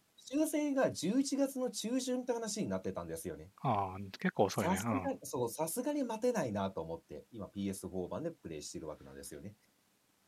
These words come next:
Speaker 2: あ、それさ、あの、ピーシーのさ、設定でリ-、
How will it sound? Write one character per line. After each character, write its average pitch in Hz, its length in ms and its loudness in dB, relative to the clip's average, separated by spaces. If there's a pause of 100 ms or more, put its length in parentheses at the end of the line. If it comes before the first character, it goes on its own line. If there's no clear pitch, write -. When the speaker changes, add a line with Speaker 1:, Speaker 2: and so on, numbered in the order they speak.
(1700)
Speaker 2:
あ、 151 240 6
そ - 140 0
れ 170 60 4
さ、 113 220 10
あ 123 100 8
の、 104 360 4 (100)
ピ 214 100 8
ー 233 60 10
シ - 160 2
ー 240 40 8
の 123 100 12
さ、 104 140 8
設 117 200 6
定 123 160 10
で 110 300 10
リ-、 - 80 4